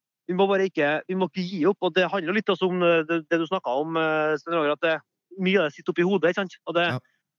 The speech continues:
Speaker 1: jeg tror der kan Trond Henriksen være en veldig fin mann, fordi det handler om å ikke overtenke det for mye. Bare tenk at, eh, få en sånn sliteseier sånn som i dag. Kult,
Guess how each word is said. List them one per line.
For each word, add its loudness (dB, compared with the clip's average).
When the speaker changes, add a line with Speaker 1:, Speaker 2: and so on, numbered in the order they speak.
Speaker 1:
jeg -4
tror 0
der 2
kan -2
Trond 0
Henriksen -2
være -2
en -4
veldig -8
fin -4
mann, 0
fordi 2
det 2
handler -4
om 2
å 0
ikke -2
overtenke 0
det -2
for -2
mye. 0
Bare 0
tenk -8
at, -6
eh, 2
få 2
en -2
sånn 0
sliteseier 0
sånn -6
som -2
i 2
dag. 0
Kult, 2